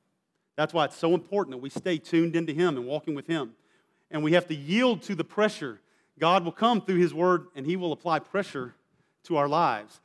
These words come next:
to push out some of those things that don't need to be there so that he can use us for his glory. Number three, the third step is called throwing. Now, they don't actually throw the clay. This is actually just the, simply the process of forming it on the wheel.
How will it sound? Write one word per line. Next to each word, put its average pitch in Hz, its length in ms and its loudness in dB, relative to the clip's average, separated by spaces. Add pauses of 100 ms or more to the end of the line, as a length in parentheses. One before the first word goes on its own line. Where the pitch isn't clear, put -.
(160)
to - 60 -20
push 190 320 -2
out 180 240 2
some 170 120 -4
of 165 60 -4
those 151 200 -6
things 165 380 4
that 135 80 -12
don't 151 140 -6
need 147 80 -4
to 131 80 -16
be 175 160 -4
there 139 140 -4
so - 100 -14
that 139 80 -10
he 143 60 -12
can 135 120 -12
use 143 160 -6
us 123 80 -16
for 123 120 -18
his 113 100 -16
glory. 131 360 -6 (540)
Number 220 200 6
three, 254 440 4 (180)
the - 60 -20
third 262 240 4
step 220 220 2
is 185 80 -6
called - 300 2
throwing. 185 500 4 (320)
Now, 143 140 -2
they 156 100 0
don't 165 160 0
actually 156 280 -4
throw 139 200 -4
the 139 80 -8
clay. 113 400 -10 (300)
This 151 120 -10
is 147 80 -4
actually 180 380 2
just 156 220 -4
the, 151 60 -14
simply 170 480 -4
the 170 60 -6
process 175 440 0 (220)
of 165 120 2
forming 190 460 2
it 160 140 -2
on 156 160 -4
the 143 60 -4
wheel. 143 340 -2